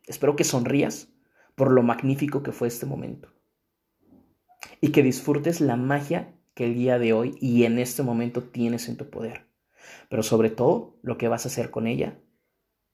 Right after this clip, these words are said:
y lo que vas a lograr con ella. Gracias por escucharme. Y esto fue Magia para Crecer. Por cierto, por cierto, antes de que se me olvide.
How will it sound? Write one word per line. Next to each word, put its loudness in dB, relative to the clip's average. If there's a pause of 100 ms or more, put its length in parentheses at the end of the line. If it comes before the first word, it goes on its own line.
y -8
lo 0
que -8
vas -6
a -8
lograr -6
con -12
ella. -20 (2750)
Gracias 0
por -8
escucharme. -10 (800)
Y -8
esto -8
fue -4 (720)
Magia -10
para -10
Crecer. -14 (2000)
Por -6
cierto, 2
por -6
cierto, -2
antes -8
de -6
que -8
se -6
me -4
olvide. -4